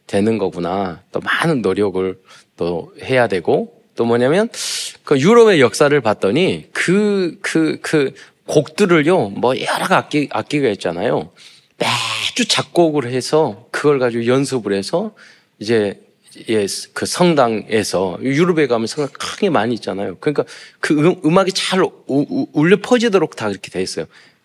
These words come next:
단지 메시지가 안 돼. <laughs> 그러니까 그게 문제인데. 그래서 이제 이게 모차르트가 이-, 그, 그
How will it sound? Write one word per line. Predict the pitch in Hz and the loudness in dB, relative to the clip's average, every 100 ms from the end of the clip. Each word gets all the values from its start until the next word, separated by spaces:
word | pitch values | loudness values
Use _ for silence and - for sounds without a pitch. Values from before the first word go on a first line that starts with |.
| - | -8
단지 | - 127 127 185 117 92 - | 0 0 2 -2 -2 -8 -16
메시지가 | - 98 110 - - 208 180 90 | -8 0 0 0 4 4 4 -2
안 | 92 92 | -2 -4
돼. | 95 - - - - - | -4 -4 -6 -6 -8 -4
<laughs> | - 107 - - - - | -2 -2 -4 -10 -12 -6
그러니까 | 107 107 104 | -4 -2 -4
그게 | - 117 | -2 0
문제인데. | 117 113 107 98 95 120 78 - - - - - _ | 2 2 2 2 2 0 -2 -12 -20 -20 -20 -20 _
그래서 | 101 123 | 2 4
이제 | 120 117 - | 4 0 0
이게 | 127 | 0
모차르트가 | 120 131 175 160 151 143 127 | 2 4 4 4 2 2 4
이-, | 120 113 - | 4 2 -2
그, | 120 113 101 | 0 0 2
그 | 107 | 0